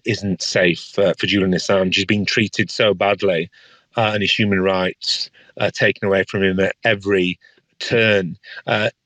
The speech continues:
in Belmarsh Prison, just to be clear, uh, members of Parliament have tried, uh, in vain, uh, to go to see him, uh, in there to discuss the implications, uh, of his case. I know that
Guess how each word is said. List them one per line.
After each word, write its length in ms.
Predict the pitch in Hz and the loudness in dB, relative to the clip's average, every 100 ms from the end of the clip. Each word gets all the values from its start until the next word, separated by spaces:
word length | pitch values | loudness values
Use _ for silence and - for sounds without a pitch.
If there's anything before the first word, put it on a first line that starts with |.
| _ - | _ -2
in 240 | 139 127 | 0 2
Belmarsh 560 | 120 120 110 98 90 - | 2 2 2 0 0 -2
Prison, 340 | 127 117 95 | -2 -2 -6
just 180 | 92 - | -6 -8
to 60 | 87 | -6
be 100 | 87 | -4
clear, 500 | - 113 104 65 123 - - - - - | 0 2 2 0 -4 -10 -12 -12 -14 -2
uh, 220 | 110 101 | 0 0
members 420 | 120 117 117 107 98 | 0 2 2 2 -2
of 100 | - | -2
Parliament 440 | 113 117 104 98 | 0 2 0 -4
have 120 | 98 - | -10 -10
tried, 680 | - 117 113 104 92 87 - - - _ - | -4 0 2 2 2 -2 -6 -18 -20 _ -4
uh, 440 | 117 113 101 101 - | 0 2 2 0 -2
in 220 | 120 104 | -2 -2
vain, 520 | 90 104 101 90 95 123 _ _ _ | 0 2 2 0 -4 -8 _ _ _
uh, 160 | 120 117 - | 0 0 0
to 220 | - 113 | -2 0
go 180 | 104 110 | 0 -2
to 120 | - | -2
see 280 | - 117 104 | -4 0 0
him, 320 | 110 107 107 | 0 0 2
uh, 160 | 104 101 - | 2 2 0
in 180 | 123 135 | 0 2
there 300 | 123 90 87 | 2 2 0
to 120 | - | -4
discuss 380 | 95 95 - 104 | -4 -4 -2 -2
the 80 | 104 | -2
implications, 1000 | 117 98 95 104 92 - 98 92 92 - - - - | -2 -4 0 2 2 0 -2 0 -2 -4 -12 -20 -4
uh, 120 | 113 - | -2 0
of 120 | 104 | 0
his 180 | 98 - | 0 0
case. 540 | 135 131 107 - - - _ | 2 2 2 -2 -16 -20 _
I 100 | 113 | 0
know 200 | 113 110 | 2 2
that 180 | 98 | 2